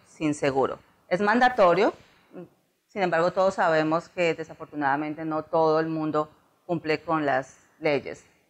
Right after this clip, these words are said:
Y nos vamos a encontrar en la calle gente que está manejando sus autos que, y no están asegurados. En el momento en que yo estoy involucrada en un accidente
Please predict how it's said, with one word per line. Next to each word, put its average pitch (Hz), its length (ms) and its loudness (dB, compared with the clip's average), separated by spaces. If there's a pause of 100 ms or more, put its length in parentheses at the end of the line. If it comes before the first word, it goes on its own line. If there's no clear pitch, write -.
(140)
Y 190 220 2
nos 175 100 0
vamos 170 280 2
a - 20 2
encontrar 208 380 2
en 196 80 2
la 226 120 0
calle 247 400 2
gente 220 280 -8
que 233 60 -4
está 196 180 -2
manejando 185 360 0
sus 220 300 -10
autos 214 400 0 (400)
que, 165 240 -4
y 180 80 -10
no 156 160 0
están 156 240 -2
asegurados. 180 640 -2 (340)
En 202 80 -6
el 185 80 0
momento 180 300 0
en 269 60 -6
que 220 180 -2
yo 196 180 2
estoy 240 280 0
involucrada 240 500 0
en 190 80 -2
un 196 100 -4
accidente 190 720 -2